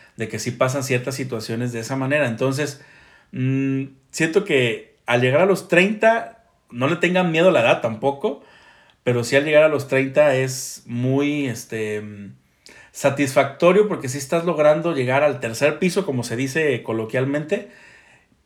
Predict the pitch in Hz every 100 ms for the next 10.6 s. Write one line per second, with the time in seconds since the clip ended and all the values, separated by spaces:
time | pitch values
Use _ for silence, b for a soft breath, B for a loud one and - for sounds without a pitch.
0 | - 123 117 123 117 113 113 110 110 107
1 | _ _ - 151 165 156 156 131 156 156
2 | 135 120 110 127 123 127 143 127 123 127
3 | 135 131 135 135 - 135 127 117 139 120
4 | 120 - b b b b - 98 - 101
5 | 98 98 98 98 95 - _ 110 110 117
6 | 120 - 123 127 131 131 - _ _ _
7 | - 110 107 107 - 113 127 143 147 127
8 | 110 120 147 190 247 B B B B B
9 | _ 113 110 113 110 113 120 156 202 190
10 | 190 202 214 254 294 -